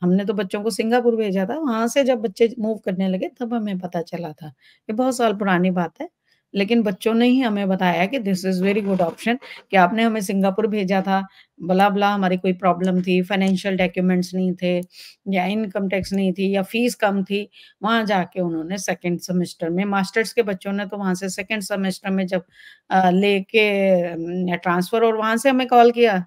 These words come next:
ऑस्ट्रेलिया से, now I'm in Australia। तो यहाँ से जब कॉल, अ, आया बच्चों का, then we came to know कि this is very good pathway। Then सिंगापुर वालों ने हमें बुलाया, वन वीक की वहाँ ट्रेनिंग दी। This is long time back, बहुत पुरानी बात है,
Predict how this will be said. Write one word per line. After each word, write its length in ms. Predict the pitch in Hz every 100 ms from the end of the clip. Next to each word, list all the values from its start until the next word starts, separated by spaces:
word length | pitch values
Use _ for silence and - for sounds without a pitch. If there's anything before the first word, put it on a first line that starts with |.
| -
ऑस्ट्रेलिया 460 | 190 - 190 185 190
से, 140 | 185
now 180 | 202 170
I'm 260 | 196 202 196
in 80 |
Australia। 600 | 190 180 - 165 160 196 269 _ _ _ _ _ -
तो 140 | 196
यहाँ 280 | 196 208 240
से 160 | 254
जब 180 | 247 247
कॉल, 420 | - 214 208 202
अ, 380 | 190 190 175 175 180
आया 320 | 151 165 175
बच्चों 320 | 156 143 160
का, 160 | 196 208 _ _ 170
then 220 | 202 277 285
we 160 | 262 240
came 200 | 202 185
to 120 | 180
know 160 | 180 180 254 _ _ _ -
कि 80 | 185
this 160 | 175
is 300 | 170 190 175
very 220 | 190 214 196
good 140 | 196 -
pathway। 380 | 226 165 156 214 285
Then 160 | 240 277
सिंगापुर 460 | 269 208 202 202 196
वालों 280 | 196 185
ने 100 | 190
हमें 260 | 190 175 180
बुलाया, 480 | 170 165 160 165 185 _ _ _ -
वन 200 | 185 180
वीक 180 | 180 180
की 100 | 190
वहाँ 180 | 185 180
ट्रेनिंग 400 | 180 180 185 202
दी। 80 |
This 240 | 254 302 302
is 80 | 359
long 300 | 311 262 254
time 220 | 240 214
back, 200 | 180 160 -
बहुत 120 | 196 190
पुरानी 280 | 185 175 185
बात 260 | 175 165
है, 120 | 294